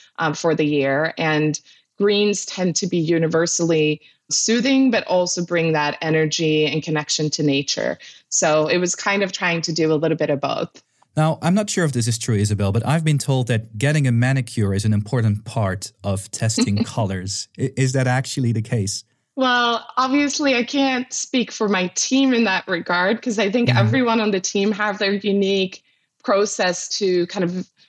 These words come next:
Speaker 1: really lean into and live with our colors. So, you know, there are multiple ways of,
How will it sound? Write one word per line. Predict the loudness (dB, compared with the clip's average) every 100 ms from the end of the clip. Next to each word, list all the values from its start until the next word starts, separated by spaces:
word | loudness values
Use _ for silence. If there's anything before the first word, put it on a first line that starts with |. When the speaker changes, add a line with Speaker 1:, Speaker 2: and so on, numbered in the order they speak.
| _ -4
Speaker 1:
really | 2 4 4
lean | 4 2 2 0
into | 0 0 0 0
and | 0 0 2
live | 2 2 -2 -10 -2
with | 0 2 -2 -8 -4
our | -4
colors. | -2 0 0 2 0 -2
So, | 0 0 2 0 -4 _ _ _
you | 0
know, | 2 0
there | 0 0
are |
multiple | 2 2 0 -2 0 2
ways | 2 2 0 -4 -4
of, | -4 -6